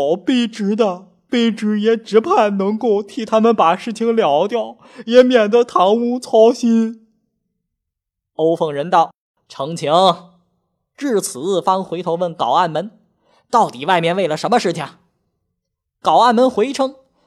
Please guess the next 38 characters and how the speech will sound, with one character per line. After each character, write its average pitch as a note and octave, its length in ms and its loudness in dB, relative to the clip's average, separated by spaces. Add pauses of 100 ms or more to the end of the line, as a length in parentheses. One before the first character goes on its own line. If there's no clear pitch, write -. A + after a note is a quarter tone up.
(140)
：“为 F#3+ 200 -2
的 D3+ 140 -4
是 D#3+ 140 -10
一 F3 140 -6
个 E3+ 140 -4
人 E3+ 200 -6
家 F#3 260 -4
有 D3 160 -8
个 G#3 140 -4
女 B2 260 -6
儿， F3+ 260 -6 (280)
有 E3+ 140 2
个 G#3 140 -2
光 C4+ 300 2
棍 B3 160 0
儿 G3+ 40 -4
想 F#3 200 -4
要 B3 180 0
娶 D3+ 300 -12
她， - 240 -14 (260)
那 F#3+ 160 -6
家 G3+ 160 -2
不 G3+ 160 -8
肯， D#3 400 -12 (360)
这 C#3 160 -6
光 F#3 260 0
棍 F3+ 140 -2
儿 C3+ 80 -6
就 D3+ 160 -6
托 G#3 240 -4
人 G3 140 -2
花 A3 260 -4
了 G3 120 -4
钱 F3 200 -10
给 D#3+ 160 -8
钱 E3+ 280 -8
太 G#3 180 -2
爷， E3+ 320 -10